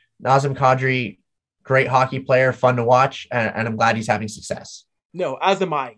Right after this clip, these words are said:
Speaker 2: Great guy to watch, great per-, great person, great player. Love seeing him do well down in Calgary. Anyways, we're gonna wrap things up here on Game Over Edmonton. Mike, thank you for doing the show. Gotta get you back
Speaker 1: Thanks for
Speaker 2: on
Speaker 1: having
Speaker 2: again
Speaker 1: me.
Speaker 2: sometime. Appreciate it.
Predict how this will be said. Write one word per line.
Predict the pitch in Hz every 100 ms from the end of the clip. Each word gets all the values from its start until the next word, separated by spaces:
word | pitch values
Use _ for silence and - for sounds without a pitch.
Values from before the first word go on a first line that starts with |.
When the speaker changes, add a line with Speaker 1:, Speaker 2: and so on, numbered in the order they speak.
| -
Speaker 2:
Great | 135 135 180 165
guy | 156
to | 143
watch, | 139 139 143 -
great | - 160 -
per-, | - - 156 _
great | 180 -
person, | 226 240 233 226 220 _
great | 180 -
player. | - 202 190 185 _ _ _ -
Love | 180 214
seeing | 233 214
him | 196 202
do | 196 185
well | 170 170 160
down | 160 190
in | 190
Calgary. | 214 277 226 - _ _ _ -
Anyways, | 262 233 156 123 - _ - - 185
we're | 185
gonna | 170
wrap | 185 220 220
things | 233 208
up | 214 214
here | 226 220 185
on | 175 160
Game | 202 196 196
Over | 208 196 190
Edmonton. | 214 240 220 247 247 240 _ _ _
Mike, | 202 262 - -
thank | 190
you | 185
for | 180
doing | 190
the | 170
show. | - 226 240
Gotta | 202 190 190
get | 180
you | 185
back | 170
Speaker 1:
Thanks | 160
for | 156
Speaker 2:
on |
Speaker 1:
having | 151 175
Speaker 2:
again | 196
Speaker 1:
me. | 220
Speaker 2:
sometime. | 208 202 220 233 247 226 _
Appreciate | 214 226 247
it. | 247